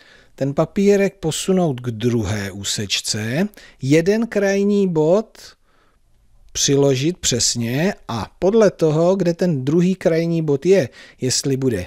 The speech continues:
víc vpravo nebo víc vlevo, tak porovnáte, zda je ta úsečka delší nebo kratší.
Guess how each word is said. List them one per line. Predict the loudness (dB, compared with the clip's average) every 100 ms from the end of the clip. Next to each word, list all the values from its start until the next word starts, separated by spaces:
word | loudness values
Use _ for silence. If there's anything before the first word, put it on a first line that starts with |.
| -6
víc | -4 -2 -2 -6
vpravo | -8 -6 -4 0 2 4 2 0 -4
nebo | -2 -2
víc | -2 -4 -4
vlevo, | 0 2 4 4 2 -8 -20 -20 -16
tak | -14
porovnáte, | -6 0 2 2 2 2 0 2 4 6 4 0 -6
zda | -14 -12 -10 -2 0 0 -2 -8 -20 -20 _
je | -2 -2
ta | -2
úsečka | -4 -2 -2 -4 -6
delší | -6 -4 -2 -2
nebo | -2 -4
kratší. | -4 -4 -2 -4 -6